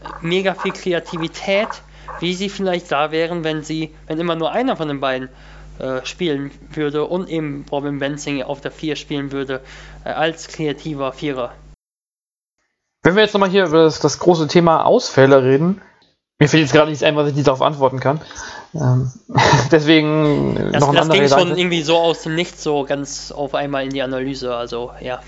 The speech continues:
Speaker 2: Ja, ist ja,
Speaker 1: <laughs>
Speaker 2: das ist ja okay. Ähm, wir haben ja den Kader vorgestellt jetzt.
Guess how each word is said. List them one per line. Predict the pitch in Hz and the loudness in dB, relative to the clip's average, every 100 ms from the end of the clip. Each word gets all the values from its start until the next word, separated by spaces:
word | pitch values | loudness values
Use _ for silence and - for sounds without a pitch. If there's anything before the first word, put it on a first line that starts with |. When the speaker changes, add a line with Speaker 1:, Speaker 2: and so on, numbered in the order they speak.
| - | 4
Speaker 2:
Ja, | 156 220 | 8 8
ist | - 320 | 6 4
ja, | 269 247 | 4 4
Speaker 1:
<laughs> | |
Speaker 2:
das | 170 151 | 2 0
ist | - - | 2 4
ja | 147 | 2
okay. | - 143 - - - - - - | 4 2 0 -10 -18 -20 -8 2
Ähm, | 165 160 156 156 143 | 4 4 2 -2 2
wir | 160 | 4
haben | 170 | 6
ja | 165 | 4
den | 156 - 165 | 2 2 2
Kader | 156 160 156 | 6 6 4
vorgestellt | 156 139 131 107 104 | 4 2 2 0 2
jetzt. | - - | 0 -2